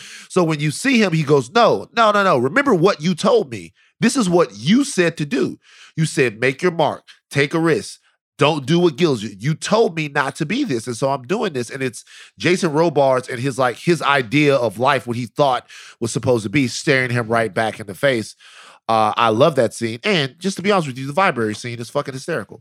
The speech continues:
That's a hysterical moment. As a kid, I didn't know what that was.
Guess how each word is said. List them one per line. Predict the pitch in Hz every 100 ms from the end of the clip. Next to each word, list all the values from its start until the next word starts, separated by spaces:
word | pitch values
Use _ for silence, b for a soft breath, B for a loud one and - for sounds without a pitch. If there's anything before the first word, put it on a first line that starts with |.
| -
That's | 143 151 -
a | 139
hysterical | 135 - 170 143 123
moment. | 175 131 139
As | 160
a | 151
kid, | - 294
I | -
didn't | 208 226
know |
what | 214
that | 196 196
was. | 151 -